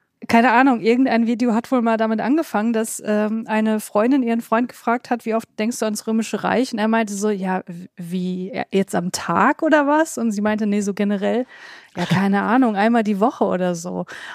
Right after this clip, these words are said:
Und das hat sich dann so fortgeführt in weiteren Videos, wo eben die Frauen überhaupt nicht verstanden haben, wie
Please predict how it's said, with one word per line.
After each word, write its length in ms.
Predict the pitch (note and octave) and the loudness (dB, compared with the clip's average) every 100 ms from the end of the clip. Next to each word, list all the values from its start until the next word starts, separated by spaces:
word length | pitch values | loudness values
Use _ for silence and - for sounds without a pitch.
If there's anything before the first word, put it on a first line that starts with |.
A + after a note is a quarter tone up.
| - | -6
Und 100 | G3+ | 0
das 140 | G#3 A#3 | 2 2
hat 120 | A#3+ | 2
sich 120 | C4 | 2
dann 200 | B3 A3+ | 2 2
so 80 | A3 | 0
fortgeführt 580 | - A#3 - C#4 C#4 C4 | 0 0 0 0 0 0
in 140 | G#3 | 0
weiteren 400 | A3 A3+ B3 A3+ | 0 0 0 0
Videos, 500 | A3+ A3 B3+ B3+ - | 0 0 0 0 -2
wo 100 | A3 | -2
eben 260 | G#3+ A3+ A3 | 0 0 0
die 120 | A3 | -2
Frauen 280 | - A3 A#3 | 0 2 2
überhaupt 160 | A#3 | 0
nicht 120 | B3 - | -2 -4
verstanden 640 | G#3 - A3+ B3+ A#3 G3 | -6 -2 -2 0 0 0
haben, 260 | G3 G#3+ | 0 0
wie 260 | G3 G#3+ | -2 -4